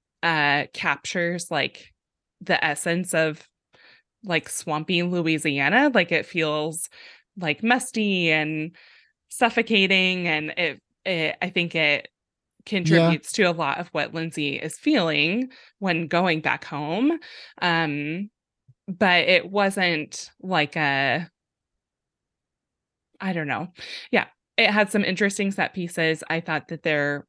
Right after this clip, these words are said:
Speaker 1: there was that feeling of, like, suffocation over it. Um, but
Speaker 2: I think so. And there were certain scenes, like, uh, them sharing beers on the park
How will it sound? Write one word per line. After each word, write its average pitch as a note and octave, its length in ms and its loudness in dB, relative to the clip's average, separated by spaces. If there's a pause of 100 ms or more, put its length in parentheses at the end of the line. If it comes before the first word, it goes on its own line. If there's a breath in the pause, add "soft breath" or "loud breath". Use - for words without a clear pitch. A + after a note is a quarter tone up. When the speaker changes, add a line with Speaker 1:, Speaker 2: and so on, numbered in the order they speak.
(100)
Speaker 1:
there E3 300 0
was D3+ 220 -4
that D3 220 0
feeling D3+ 400 -4
of, C#3+ 140 -8
like, D3 200 -4
suffocation F3 680 -4
over A3 340 -2
it. A3+ 260 -2 (360 loud breath)
Um, D3+ 560 -2
but D#3 720 0 (100)
Speaker 2:
I A3 120 8
think D3+ 320 2
so. F3 220 0
And D#3+ 140 2
there F3+ 80 4
were F3 100 4
certain C3+ 400 -2
scenes, B2+ 480 -4
like, G#2+ 340 -4
uh, A2 340 -4
them A2+ 240 -4
sharing G#2+ 480 -4
beers G#2+ 400 -2
on G2+ 100 -2
the G2+ 80 -4
park - 260 -2